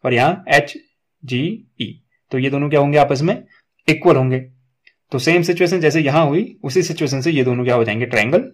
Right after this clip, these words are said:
सिमिलर हो जाएंगे। इसी को हम लिख लेते हैं। तो हमारा सेकंड पार्ट है in triangle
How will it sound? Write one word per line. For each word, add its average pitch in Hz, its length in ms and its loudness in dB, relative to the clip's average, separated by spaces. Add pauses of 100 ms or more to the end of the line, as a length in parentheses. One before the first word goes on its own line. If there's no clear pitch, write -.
सिमिलर 123 360 0
हो 104 80 -8
जाएंगे। 101 320 -6 (260)
इसी 139 140 -2
को 156 100 0
हम 156 100 0
लिख 131 140 -2
लेते 135 200 -2
हैं। 214 140 -4 (1400)
तो 147 60 -4
हमारा 131 220 -2
सेकंड 156 320 -2
पार्ट 160 200 6
है - 420 -4 (4000)
in 180 120 -2
triangle 127 420 0